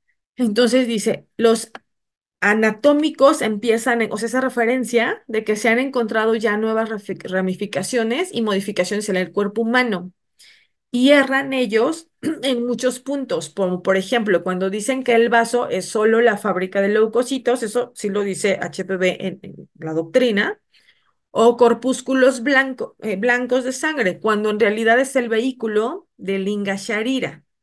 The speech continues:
Los ocultistas conocen las más recónditas partes del corazón y les han dado la correspondencia denominada, o sea, en todo el cuerpo,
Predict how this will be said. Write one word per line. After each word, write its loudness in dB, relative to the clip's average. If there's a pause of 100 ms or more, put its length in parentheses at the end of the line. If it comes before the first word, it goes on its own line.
(720)
Los 2
ocultistas 0
conocen -2
las 0
más 0
recónditas -4
partes -2
del -2
corazón -2
y -4
les -2
han 0
dado 2
la 0
correspondencia -4
denominada, 2
o -4
sea, 0
en -6
todo 2
el -2
cuerpo, -2